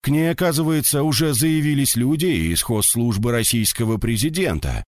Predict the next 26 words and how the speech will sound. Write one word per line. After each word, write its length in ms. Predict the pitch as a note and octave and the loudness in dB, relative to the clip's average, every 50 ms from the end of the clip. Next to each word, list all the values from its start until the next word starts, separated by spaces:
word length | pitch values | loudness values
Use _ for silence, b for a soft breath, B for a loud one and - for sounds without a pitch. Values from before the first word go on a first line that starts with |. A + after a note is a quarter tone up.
| _ _ - | _ _ -4
чтобы 380 | - - G3 F#3 F3 D3+ C#3 | -2 -2 0 0 0 0 0
поторопить 800 | G#2+ - F#3 C#3 F#3+ F#3 - C3+ B2 - D#3 E3+ - - - G#2+ | 0 -2 -2 0 0 0 0 0 0 0 -2 -2 0 0 0 0
очистить 760 | B2 C#3 C3 - - F#3+ F#3 B2 - - - - A2 - - | 0 -2 0 -2 0 0 0 0 -2 -2 -4 -6 -4 -2 -2
служебное 640 | - G2+ A#2 G#2+ F2+ G2 E2+ C#2 E2 E2+ E2+ F2 | -2 0 0 0 0 0 0 0 0 0 0 -2
помещение. 840 | - - G#2+ F#2+ F#2+ E2+ - - - C#2+ C2 B1+ B1 A#1 A1 G1+ G1+ - - _ _ _ _ _ _ _ _ _ _ _ _ | 0 0 0 0 0 0 0 0 0 0 -2 0 -2 -2 -2 -4 -6 -10 -14 _ _ _ _ _ _ _ _ _ _ _ _
Отложив 520 | - G#2+ A2+ A2 B2+ B2+ G#2+ B2 B2+ A2+ | -2 -2 0 0 0 0 2 0 0 0
текст 420 | - - B2+ A#2+ A2 - - - B2+ | 0 0 0 0 0 -2 -2 -2 0
и 100 | A#2+ A#2 | 0 2
энергично 600 | A#2 A#2+ B2 A2+ A2+ A#2+ A#2+ - B2 B2 A#2+ A#2 | 2 0 0 0 0 0 0 0 0 0 0 0
выразившись, 840 | G#2 G#2 D#3+ F3+ B2+ F#2 D2+ D#2+ D2+ - - - C#2+ C2+ - - - - | 0 0 0 0 0 0 -2 -2 -4 -2 -2 -2 -2 -2 -4 -4 -6 -4
еще 320 | - G2 G2+ - - G2 F2+ | -4 -2 0 0 0 0 0
не 120 | F2 F#2+ G2+ | 0 0 0
отставленный 800 | G2 G2 - - - - G#2 F2 D2+ C2 B1+ C2+ C2+ C#2 D2 C#2+ | 0 0 -2 -2 -2 0 -2 0 0 -2 -2 -2 -2 -2 -2 -2
президент 720 | - - F2+ F2+ D2+ G#2+ F2 - C#3 B2 E2+ D2 - - _ _ _ _ _ | -2 -2 -2 0 -2 -2 -2 -2 -2 -2 -2 -4 -6 -10 _ _ _ _ _
позвонил 480 | F3 F3+ D#3+ F#3+ G3+ G3 F#3 F3+ F3 | -4 -2 0 0 2 2 2 2 2
начальнику 560 | F3 E3+ D#3 - E3+ D#3 C3 B2+ A#2+ - C3 G#2+ | 2 0 0 0 0 0 0 0 0 -2 -2 -2
пока 240 | A#2+ A2 - A#2+ | -2 -2 0 0
еще 320 | G2+ F#2+ F#2 - - F2+ E2 | 0 0 0 0 -2 -2 0
своей 500 | - - G#2+ G2 F#2 E2 C#2+ C#2+ C#2+ C#2+ | 0 0 0 0 0 0 0 -2 -2 -2
охраны, 540 | D2 - - G#2 A2+ G#2 D#2+ C#2 C2 A1+ - | -4 -4 -2 -2 -2 -2 -2 -2 -2 -4 -2
который 400 | - A#2+ - G#2 F#2 F2 D2 - | -4 -4 -4 -2 -2 -2 -2 -2
старался 480 | - - A#2 A#2+ C3 C3 - - D#3+ | -2 -2 0 0 0 0 0 0 0
выслужиться 640 | C3+ A2+ A#2 C3 C#3 - D3 D3 C#3 D#3+ C#3+ - E3+ | 0 2 2 2 0 0 0 0 0 0 0 -2 -2
перед 240 | - E3+ E3+ E3+ E3+ | -2 0 -2 0 0
новым 460 | D3+ C3+ B2 A#2 A2+ G#2 A#2 B2 B2+ | 2 2 2 2 2 2 2 0 2
начальством. 840 | C3+ C3+ B2+ - - - C#2+ C2 - - - A#1+ A1 G#1 G1+ - | 0 0 0 0 0 0 0 0 -2 -2 -2 -4 -4 -4 -6 -8